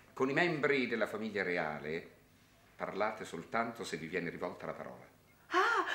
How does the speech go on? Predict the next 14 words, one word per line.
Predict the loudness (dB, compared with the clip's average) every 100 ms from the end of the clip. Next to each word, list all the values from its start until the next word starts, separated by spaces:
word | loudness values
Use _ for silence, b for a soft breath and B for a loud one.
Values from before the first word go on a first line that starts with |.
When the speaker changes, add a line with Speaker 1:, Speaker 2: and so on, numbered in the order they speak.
| B
Speaker 2:
volete | 8 10 10 8
dire | 8 8 8
che | 10
devo | 10
aspettare | 8 4 8 10 12
la | 10
mia | 10 10
battuta? | 10 6 6 4 6 4 4 0 B B B
Speaker 1:
Eh, | 0 0 -8 -12
suppongo | -4 -4 -2 0 0 2 -2
si | -2
dica | -4 -2 -2
così. | -4 -10 -16 -20 -10 0 B B B B B B -20 -20 -18
Speaker 2:
Dio, | -10 -8